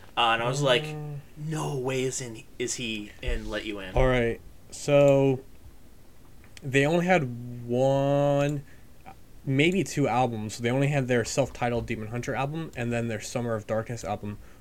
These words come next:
Speaker 2: which is funny because it has My Heartstrings Come Undone,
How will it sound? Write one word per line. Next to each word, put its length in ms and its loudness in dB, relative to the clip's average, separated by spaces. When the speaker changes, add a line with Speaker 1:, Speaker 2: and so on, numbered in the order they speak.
Speaker 2:
which 720 2
is 180 -2
funny 300 -2
because 400 -4
it 80 -4
has 340 -4
My 200 -4
Heartstrings 600 -8
Come 220 -6
Undone, 640 -2